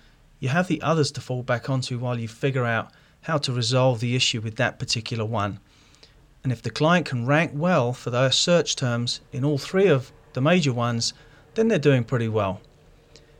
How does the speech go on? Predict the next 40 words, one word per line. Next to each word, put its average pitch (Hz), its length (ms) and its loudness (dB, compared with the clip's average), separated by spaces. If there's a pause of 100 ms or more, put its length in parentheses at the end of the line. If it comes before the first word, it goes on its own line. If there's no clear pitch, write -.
(240)
If - 120 -6
they're 127 160 2
a 113 40 0
client 185 380 2
of 120 100 -6
yours, 113 600 2
they 139 100 0
may 151 240 4
also 135 420 0
email 143 400 0
you 117 140 -4
about 117 240 -2
a 110 60 0
search - 440 0
they've 113 200 -4
performed 117 440 -6
in 113 120 -4
their 110 100 -4
chosen 117 460 -2
engine 131 440 -2
using 113 540 -4
a 113 60 -10
random 113 680 0
search - 400 -2
term, 131 300 -2 (480)
asking 127 400 0
you 120 140 -2
why 131 320 2
they 123 160 -2
are 127 60 0
not 139 200 -4
ranking 123 460 -2
on 120 80 -2
the 110 80 -4
first 131 360 0
page 139 320 0
for - 100 -8
that 131 180 -2
particular 131 420 -4
term. 185 400 -4